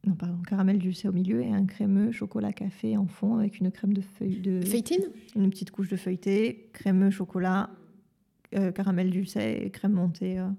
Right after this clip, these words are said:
Speaker 1: au Jivara.
Speaker 2: Et tu le manges comme, mmh.
Speaker 1: <laughs>
Speaker 2: Oh mon Dieu, oh mon Dieu, fallait pas me dire ça.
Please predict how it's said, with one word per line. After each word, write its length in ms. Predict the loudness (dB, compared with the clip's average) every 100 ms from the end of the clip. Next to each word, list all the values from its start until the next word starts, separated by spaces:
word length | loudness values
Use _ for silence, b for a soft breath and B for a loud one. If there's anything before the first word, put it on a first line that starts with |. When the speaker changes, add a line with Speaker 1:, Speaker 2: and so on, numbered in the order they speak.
| 0
Speaker 1:
au 100 | 2
Jivara. 380 | 2 0 -2 -4 -6
Speaker 2:
Et 60 |
tu 140 | -4 -2
le 80 | 0
manges 220 | -2 -4
comme, 160 | -6 -2
mmh. 580 | 0 2 2 2 -2 0 4
Speaker 1:
<laughs> 420 | 6 6 4 4
Speaker 2:
Oh 40 | 4
mon 160 | 2
Dieu, 240 | 0 -4 -6 -14 -6
oh 120 | -4
mon 120 | -2
Dieu, 160 | -4 -6
fallait 240 | -4 -4
pas 120 | -2
me 140 | -2 -2
dire 160 | -4
ça. 220 | -6 -8